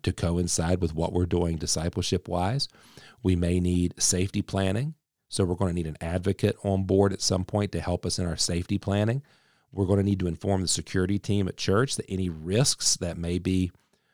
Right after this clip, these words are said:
um, that may occur as a result of our intervention, we're going to need to establish and release, uh, godly and mature men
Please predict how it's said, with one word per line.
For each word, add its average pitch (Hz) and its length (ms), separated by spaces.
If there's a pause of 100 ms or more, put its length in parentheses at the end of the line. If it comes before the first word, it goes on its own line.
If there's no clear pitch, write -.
(240)
um, 80 480 (420)
that 90 140
may 95 200
occur 98 520
as 80 160
a 82 60
result 85 440
of 85 120
our 82 100
intervention, 90 680 (280)
we're 85 80
going 90 180
to 87 80
need 87 200
to 85 100
establish 104 640
and 90 140
release, 92 600 (160)
uh, 87 220
godly 101 480
and 92 100
mature 101 400
men 104 380